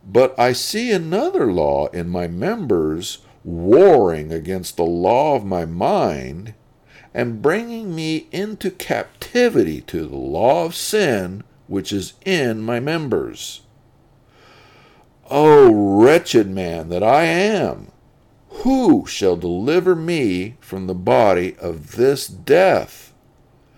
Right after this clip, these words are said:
I thank God through Jesus Christ our Lord. So then with the mind I myself serve the law of God, but with the flesh the law of sin," unquote.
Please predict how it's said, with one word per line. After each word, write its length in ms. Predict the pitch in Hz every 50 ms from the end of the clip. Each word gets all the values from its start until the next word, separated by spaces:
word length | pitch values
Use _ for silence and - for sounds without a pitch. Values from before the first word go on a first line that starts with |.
| _ _ - - - _ _ _ _ _ _ _ _ _ _ _ _ _
I 120 | - 98 -
thank 520 | - - 117 123 123 120 - - 104 98
God 640 | 101 107 110 120 127 123 117 107 95 82 80 -
through 240 | - - 104 98 90
Jesus 580 | 87 85 85 107 131 147 160 151 147 143 127 -
Christ 640 | - - - 147 143 135 117 98 95 92 - - -
our 160 | 92 90 90
Lord. 680 | 92 95 107 123 131 120 98 87 80 76 - - - - _ _ _ _ _ _ _ _ -
So 300 | - - 117 117 110 104
then 420 | 104 95 101 117 120 120 113 110 101
with 280 | 101 101 101 95 -
the 120 | 98 92 87
mind 800 | 90 90 90 101 117 131 139 143 156 156 160 165 170 165 156 - -
I 280 | - 98 107 120 143 156
myself 720 | 156 147 151 151 151 - - - 127 120 113 110 107 -
serve 500 | - - - - 98 95 101 117 120 113
the 80 | 107 98
law 400 | 90 90 85 82 107 123 143 175
of 140 | 170 160 131
God, 640 | 135 127 120 107 98 90 87 82 80 87 - - - _ _ _ _ _ _ _ _ _ _ _ _ _ _
but 160 | - 143 117 147
with 220 | 175 196 196 175
the 80 | 165 156
flesh 600 | - - - 185 196 175 151 139 156 151 - -
the 120 | - 139
law 340 | 139 131 120 123 135 131 -
of 140 | - 147 -
sin," 520 | - - - - 190 185 160 131 101 85
unquote. 760 | 71 78 71 - - - 78 67 60 - - _ - -